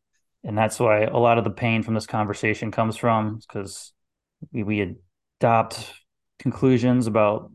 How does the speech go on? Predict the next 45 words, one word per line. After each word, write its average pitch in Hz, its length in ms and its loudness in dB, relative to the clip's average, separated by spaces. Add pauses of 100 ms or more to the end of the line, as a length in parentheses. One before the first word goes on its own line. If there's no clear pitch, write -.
(100)
from, 113 160 -8
like, 104 160 -4
just - 140 -10
a 110 40 -2
worldly 123 400 4
perspective, 123 840 2
or 117 120 -6
we're 110 220 -6
not 117 220 2
talking 117 320 0
about 101 200 0
the 104 80 -4
church - 640 -6 (300)
specifically, 131 680 2
we're 107 100 2
talking 104 280 0
about 95 220 -6
the 104 60 -4
world, 117 460 4
and 104 120 -2
just, - 400 -6 (280)
there's 113 140 -6
things 107 380 -4
that, 101 240 2
uh, 95 280 4
yeah, 98 280 2 (160)
where 104 160 -2
a 98 40 0
lot 98 160 2
of 95 220 -10
pain 101 160 -6
in 98 80 -6
these 98 140 -8
conversations - 580 -6
originate 110 560 -6
when 113 100 -4
we 57 80 -6
don't, - 280 -6 (460)
when 104 200 -6
we 104 60 -2
don't, 101 240 -2 (100)
uh, 95 160 0
state 104 420 -2
our 92 120 -2
scope. - 480 -2